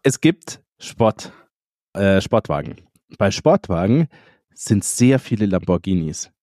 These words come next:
also Aventadors und Huracans. Ähm, auch Ferraris, sehr viele. Ähm, paar Aston Martins, ja, ein, ähm, paar Jaguars. Gar nicht mal so viele Porsches. Also es,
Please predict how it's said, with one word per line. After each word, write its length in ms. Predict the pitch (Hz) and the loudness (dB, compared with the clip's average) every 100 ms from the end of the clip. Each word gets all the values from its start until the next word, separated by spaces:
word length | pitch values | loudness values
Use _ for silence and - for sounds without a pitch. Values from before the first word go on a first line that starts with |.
| _ | _
also 400 | 92 82 85 76 _ | -10 -8 -8 -10 _
Aventadors 760 | - 95 131 156 151 156 170 - | -6 0 0 2 2 2 2 -4
und 200 | - 117 | -2 0
Huracans. 640 | 117 104 90 - - - - _ _ _ - - - _ _ - | 2 0 -2 -4 -8 -12 -18 _ _ _ -20 -20 -20 _ _ 0
Ähm, 400 | 107 107 113 117 _ _ _ - _ _ _ _ _ _ - | 2 4 2 -2 _ _ _ -20 _ _ _ _ _ _ -2
auch 160 | 127 - | -2 2
Ferraris, 640 | 127 98 82 127 - - _ - | 0 2 0 -4 -6 -12 _ -6
sehr 240 | 117 110 | 0 0
viele. 440 | - 127 131 180 - _ _ _ _ _ - | 2 0 0 -2 -4 _ _ _ _ _ -2
Ähm, 320 | 110 110 101 | 0 0 -4
paar 260 | - 127 127 | -2 0 0
Aston 300 | 139 - 139 | 0 2 2
Martins, 800 | 120 120 - 131 123 120 - - _ | 4 2 2 0 2 0 -6 -12 _
ja, 260 | - 101 113 - | -2 0 0 -2
ein, 200 | 113 - _ _ - | -6 -6 _ _ -10
ähm, 280 | 110 104 104 | -8 -8 -6
paar 180 | - 117 | -2 2
Jaguars. 840 | 110 107 104 113 104 107 - - _ - - _ _ _ - _ - | 4 2 2 2 4 2 0 -10 _ -20 -20 _ _ _ -20 _ -2
Gar 220 | 110 196 | 0 2
nicht 280 | 214 202 160 | 2 0 2
mal 180 | 147 | 2
so 140 | 143 170 | 2 0
viele 280 | - 135 131 | 2 2 2
Porsches. 600 | - 160 - 226 - - _ _ _ - | 2 0 0 -4 -6 -16 _ _ _ -10
Also 180 | - - - | -8 -8 -12
es, 300 | - - | -18 -18